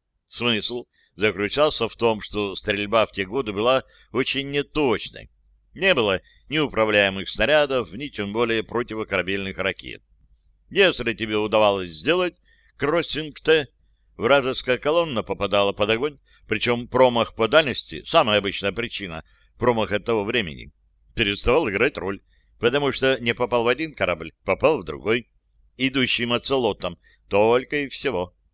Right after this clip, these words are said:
За считанные минуты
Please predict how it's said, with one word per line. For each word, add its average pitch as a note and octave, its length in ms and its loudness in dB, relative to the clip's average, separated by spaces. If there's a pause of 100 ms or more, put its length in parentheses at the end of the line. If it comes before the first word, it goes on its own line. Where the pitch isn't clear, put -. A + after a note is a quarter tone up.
(880)
За A#2+ 160 2
считанные C#3 680 -2
минуты C3+ 760 -8